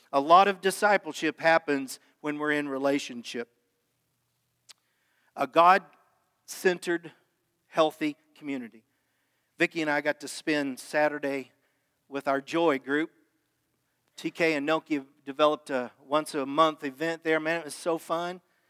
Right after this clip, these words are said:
We played cards and cheated and laughed and ate. And it was so fun to do that. We just went home and said that was just such a joyful thing to do. So T K and Noki, thank you.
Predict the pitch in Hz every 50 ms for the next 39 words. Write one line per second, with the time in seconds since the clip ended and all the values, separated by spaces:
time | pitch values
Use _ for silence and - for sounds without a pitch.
0 | _ _ _ _ _ _ _ _ 143 147 139 - 160 156 151 147 _ - 165 156
1 | 160 160 165 160 160 147 143 135 131 - - 160 160 160 165 165 160 156 139 131
2 | 131 131 139 151 160 165 165 165 - - - 139 131 135 143 151 160 165 175 -
3 | _ _ _ _ _ _ _ _ _ _ _ _ _ _ _ _ _ _ _ _
4 | _ _ _ _ _ _ _ _ _ _ _ _ _ - 147 147 147 151 156 170
5 | - 131 135 127 - - - - 165 156 160 160 - - - 180 196 190 185 151
6 | 131 120 - _ _ _ _ _ _ _ _ - 156 - 320 175 180 160 135 127
7 | 120 120 - _ _ _ _ _ _ - 135 143 143 - - 147 139 143 147 147
8 | 147 147 139 135 135 - _ - - - 156 135 131 131 139 143 135 120 - 139
9 | 127 - - 156 151 - - 123 120 117 139 147 156 156 - - - 135 123 117
10 | _ _ _ _ _ _ _ _ _ _ _ 160 156 151 143 127 - - 135 131
11 | 139 127 123 120 - - 131 127 _ _ _ _ _ _ _ _ - 170 160 -
12 | 160 151 143 135 143 143 151 - - 143 - 165 151 151 147 - - 151 147 139